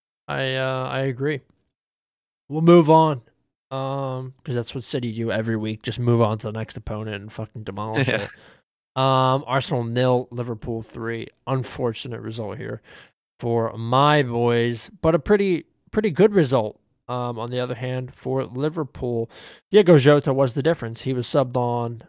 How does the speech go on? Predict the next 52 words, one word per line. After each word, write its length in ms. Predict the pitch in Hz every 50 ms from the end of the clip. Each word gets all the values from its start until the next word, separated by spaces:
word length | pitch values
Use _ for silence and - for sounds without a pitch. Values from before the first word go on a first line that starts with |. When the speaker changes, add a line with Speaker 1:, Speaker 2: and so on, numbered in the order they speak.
| _ _ -
Speaker 1:
Um, 640 | 110 117 117 120 120 120 117 117 117 117 117 - _ _ _ _ _ _
did 100 | - 143
he 80 | 202 202
come 300 | - - 202 170 147 139
on 180 | 143 170 180
at 60 | 165
half 400 | 131 135 165 170 196 247 247 -
or 80 | 214 185
come 180 | - - 170 180
in 100 | 170 165
in, 80 | 156
like, 180 | 147 139 - -
the 60 | 139
sixtieth 540 | - - 156 - - - - 113 110 - _
minute? 320 | 127 117 107 85 - - _ _ _
It 40 | 127
was, 200 | 127 120 - -
like, 160 | 127 - -
around 260 | 120 120 123 107 104
there, 140 | 110 104 90
wasn't 260 | 92 113 - 123 135
it? 140 | 143 - _ _ _ _ _ _ _ _ _ _ _ _
Speaker 2:
Yeah, 140 | 180 127 113
he 180 | 110 104 101 101
came 260 | - 127 113 107 104
on 140 | 101 95 92
the 60 | 95
sixtieth 600 | - - - 92 - - - - 92 92 90 -
and 100 | 104 95
immediately 420 | 90 92 92 92 92 92 92 90 92
made 180 | 95 92 95
an 100 | 92 87
impact. 540 | 90 92 90 - - 98 90 90 - _ _ _
Speaker 1:
Yeah, 240 | - 131 107 95 98
so 240 | - - - 127 131
he 80 | 151 147
came 220 | 151 175 180 175
on 140 | 170 170 165
in 60 | 156
the 100 | 147 143
sixtieth, 600 | 123 - - 151 135 120 - - - 131 120 120
scored 380 | - - - 160 147 147 143 135
in 60 | 127
the 80 | 123 113
sixty-fourth, 800 | - - 139 - - - 139 - - - 127 120 120 120 - 120
and 100 | 113 113
then 120 | 110 117
added 360 | - 120 123 131 131 123 117
another 440 | 117 117 117 127 131 135 131 131 127
in 100 | 123 120
the 120 | 120 113
eighty-second. 840 | 117 113 113 113 110 - - - 139 123 123 - - 131 113 110 107